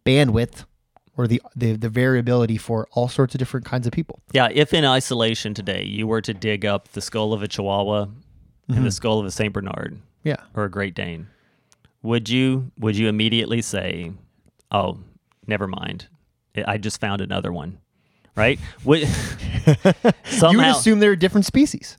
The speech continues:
Speaker 2: Pet cemeteries are the strangest thing to me.
Speaker 1: Okay.
Speaker 2: But there are a couple in Ontario. I've driven past them.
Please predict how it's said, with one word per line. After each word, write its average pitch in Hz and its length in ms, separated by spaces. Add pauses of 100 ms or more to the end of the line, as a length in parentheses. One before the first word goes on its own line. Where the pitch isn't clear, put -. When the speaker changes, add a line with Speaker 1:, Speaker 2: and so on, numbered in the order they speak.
(100)
Speaker 2:
Pet 143 240
cemeteries 110 600
are 98 100
the 98 180
strangest 98 760
thing 80 180
to - 60
me. - 220 (840)
Speaker 1:
Okay. - 240 (140)
Speaker 2:
But 160 120
there 135 140
are 147 160
a 135 60
couple 104 360
in 95 100
Ontario. 92 520 (320)
I've 104 160
driven 110 280
past 92 320
them. 95 460